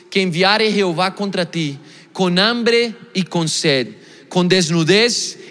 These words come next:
y con falta de todas las cosas". Y esa es la figura de la extrema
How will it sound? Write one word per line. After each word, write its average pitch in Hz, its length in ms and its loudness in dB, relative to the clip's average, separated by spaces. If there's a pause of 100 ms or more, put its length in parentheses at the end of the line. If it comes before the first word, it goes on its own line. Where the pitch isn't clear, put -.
y 185 120 0
con 175 280 -2
falta 202 560 -4
de 156 160 -4
todas 220 840 -2 (220)
las 143 300 -6
cosas". 127 480 -10 (180)
Y 170 180 2
esa 247 460 2
es 175 480 -4 (260)
la 190 200 0
figura 185 680 -2 (220)
de 165 120 -2
la 160 100 0
extrema 202 760 -4